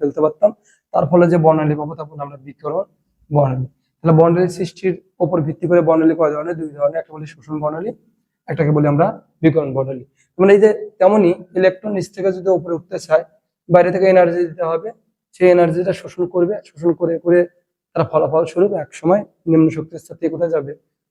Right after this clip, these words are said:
উচ্চ শক্তি স্তরে জাম্প করবে। এর বর্ণালীকে বলি আমরা শোষণ বর্ণালী। তো পরীক্ষায় যদি কোশ্চেন আসে শোষণ বর্ণালী কিভাবে হয়, ইলেকট্রন যখন নিম্ন শক্তি স্তর থেকে উচ্চ শক্তি স্তরে জাম্প করে, তখন হয় শোষণ বর্ণালী। উচ্চ যে কোনো শক্তি স্তর থেকে যদি নিম্ন শক্তি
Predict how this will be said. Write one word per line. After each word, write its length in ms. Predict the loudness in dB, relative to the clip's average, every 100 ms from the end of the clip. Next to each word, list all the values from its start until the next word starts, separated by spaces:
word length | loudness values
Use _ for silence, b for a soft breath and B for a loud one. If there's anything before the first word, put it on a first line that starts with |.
| -4
উচ্চ 140 | -2 -2 -6
শক্তি 180 | -8 -8
স্তরে 180 | -2 2
জাম্প 160 | 2 0 -2
করবে। 200 | -2 -2 -6 _ _ _ 2
এর 80 | 4 6
বর্ণালীকে 420 | 4 2 -2 -2 -2
বলি 100 | -4 -6
আমরা 120 | -10 -14
শোষণ 240 | -14 -12 -12
বর্ণালী। 260 | -14 -20 _ _ _ _
তো 40 | -6
পরীক্ষায় 240 | -4 0 0
যদি 100 | 0 0
কোশ্চেন 200 | -2 -2
আসে 120 | -4 -6
শোষণ 240 | -12 -8 -4
বর্ণালী 280 | -2 -4 -6 -8
কিভাবে 260 | -6 -4 -4
হয়, 140 | -6 -8 _ _ _ _ 0
ইলেকট্রন 280 | 2 0 -4 -4
যখন 140 | -2 -2
নিম্ন 180 | -2 -4 -10
শক্তি 240 | -20 -18 -12
স্তর 180 | -10 -8 -8
থেকে 200 | -6 -6 -8 _ _ -2
উচ্চ 160 | -2 -2 -8
শক্তি 240 | -10 -12 -12
স্তরে 220 | -4 -2 0
জাম্প 180 | -2 -4 -4
করে, 120 | -6 -6 _ _ -8
তখন 160 | -2 0
হয় 100 | 0
শোষণ 220 | -4 -6 -6
বর্ণালী। 260 | -6 -6 -10 _ _ 0
উচ্চ 140 | 0 2 2
যে 80 | 2 2
কোনো 120 | -4 -4
শক্তি 220 | -12 -12 -6
স্তর 160 | -8 -8
থেকে 220 | -12 -10 -10 -14 _ _ _ -2
যদি 140 | 2 4 4
নিম্ন 160 | 2 0 -2
শক্তি 240 | -10 -10